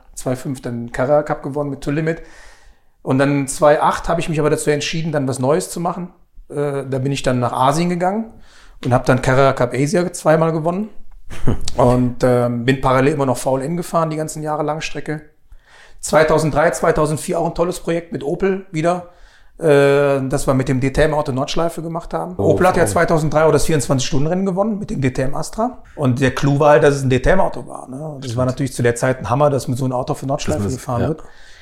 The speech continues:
Speaker 1: Und, ähm, der, ähm, das war auch eine lustige Geschichte, die ich mir erzählen muss, wie verrückt manchmal die Welt ist. Zweitausendzwei auf der Motorshow in Essen habe ich den Volker Strützig angehauen. Ich habe gesagt, "Hör mal,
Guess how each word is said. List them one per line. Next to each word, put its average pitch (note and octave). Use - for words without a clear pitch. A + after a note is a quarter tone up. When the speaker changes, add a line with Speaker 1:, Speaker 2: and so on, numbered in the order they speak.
Speaker 1:
Und, B2+
ähm, B2
der, A#2
ähm, A2
das -
war F#3+
auch F#3
eine D3
lustige A#2
Geschichte, -
die C#3+
ich B2
mir D3
erzählen C3
muss, B2
wie C#3
verrückt D3
manchmal C3
die A#2+
Welt B2
ist. -
Zweitausendzwei D#3+
auf -
der C3
Motorshow E3
in C3+
Essen F3+
habe D3+
ich -
den B2
Volker C#3
Strützig -
angehauen. D#3+
Ich C#3
habe C#3
gesagt, C#3
"Hör C#3+
mal, B2+